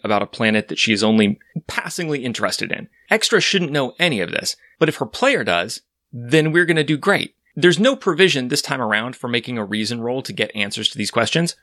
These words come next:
so it truly is pure player knowledge, and it specifically has to come from the player of a character, in this case, who in character definitely doesn't know any of these things. So there's somewhat of a weird, like, fourth wall breaking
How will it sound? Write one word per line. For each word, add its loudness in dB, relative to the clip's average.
so 4
it 0
truly 0
is 4
pure 2
player -2
knowledge, -4
and 2
it -2
specifically 0
has -6
to -12
come -6
from -12
the -10
player -2
of -8
a -2
character, 0
in -6
this -2
case, 0
who -6
in 2
character -4
definitely -2
doesn't 0
know 2
any 0
of -4
these -2
things. 0
So 2
there's 4
somewhat 2
of 0
a 4
weird, 2
like, -2
fourth 2
wall 2
breaking 0